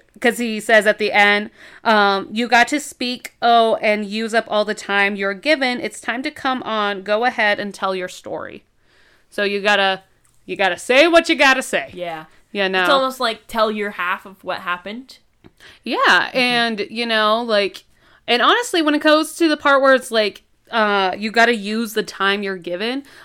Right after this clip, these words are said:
Speaker 1: I
Speaker 2: Mm-hmm.
Speaker 1: feel like that's not necessarily talking about, like, the time you're given of your life, but the time you're given within the relationship.
Speaker 2: Mm-hmm.
Speaker 1: 'Cause once it's done, like, you know, like, we've all been in, in some form of a relationship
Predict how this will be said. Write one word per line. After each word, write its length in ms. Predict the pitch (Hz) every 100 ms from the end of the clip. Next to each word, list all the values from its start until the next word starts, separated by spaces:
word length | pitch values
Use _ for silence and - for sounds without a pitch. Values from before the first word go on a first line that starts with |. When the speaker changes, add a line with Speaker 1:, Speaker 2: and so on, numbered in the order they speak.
| -
Speaker 1:
I 80 | 220
Speaker 2:
Mm-hmm. 80 |
Speaker 1:
feel 100 | 302
like 140 | 311 311
that's 140 | 311
not 140 | 285 247
necessarily 460 | 247 - 254 247
talking 360 | 240 202 202 214
about, 220 | 202 196
like, 160 | 196 190
the 60 |
time 260 | 185 196 196
you're 120 | 190
given 200 | 185 185
of 140 | 185 175
your 120 | 175
life, 440 | 170 196 302 - - - _
but 140 | 214 208
the 60 |
time 300 | - 226 214
you're 80 | 202
given 320 | 185 190 165
within 360 | 190 185 - 190
the 100 | 175
relationship. 720 | 160 160 175 165 165 - -
Speaker 2:
Mm-hmm. 320 | 196 190 185
Speaker 1:
'Cause 120 | 196 254
once 240 | 392 440
it's 180 | 302 - - _
done, 540 | 208 226 285 226 196
like, 320 | 185 180 165 _ _ _ -
you 140 | 233
know, 320 | 226 214 214
like, 320 | 214 214 208 -
we've 300 | 392 659 247
all 240 | 190 175
been 380 | 180 180 165 - 220
in, 220 | 233 202 -
in 160 | 208
some 340 | 196 208 190 190
form 320 | - 208 196
of 100 | 185
a 60 | 196
relationship 880 | 190 190 190 202 190 - 185 180